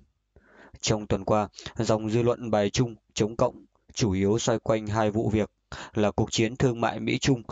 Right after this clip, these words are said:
và cuộc tranh cãi về cuốn sách Gạc Ma vòng tròn bất tử. Hiện nay, dư luận phi chính thống về cuộc chiến thương mại Mỹ-Trung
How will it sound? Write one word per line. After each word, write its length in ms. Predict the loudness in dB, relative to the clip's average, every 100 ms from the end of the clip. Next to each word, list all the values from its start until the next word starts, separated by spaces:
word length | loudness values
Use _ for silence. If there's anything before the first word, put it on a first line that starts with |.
| -14 -6
và 200 | -2 -2
cuộc 220 | -2 -2
tranh 200 | -2 0
cãi 320 | -2 0 0
về 160 | 0 -2
cuốn 180 | -2
sách 220 | -2 -4 -2
Gạc 220 | -4 -2
Ma 240 | 0 0
vòng 180 | -2 -2
tròn 220 | -2 -2
bất 140 | -2 0
tử. 160 | -2 -2 -10 _ _ _ _ _ _ _ _ _ _ _ _ _ -20 _ _
Hiện 200 | -2 0
nay, 240 | 2 0 -2 -8 -4
dư 200 | 2 2
luận 360 | 2 -2 -6
phi 200 | 0 0
chính 180 | 2 0
thống 400 | 0 0 -4 -8 -4
về 140 | -2
cuộc 200 | 0 0
chiến 280 | 0 0 0
thương 220 | 0 0
mại 180 | 0 -2
Mỹ-Trung 380 | -2 0 0 0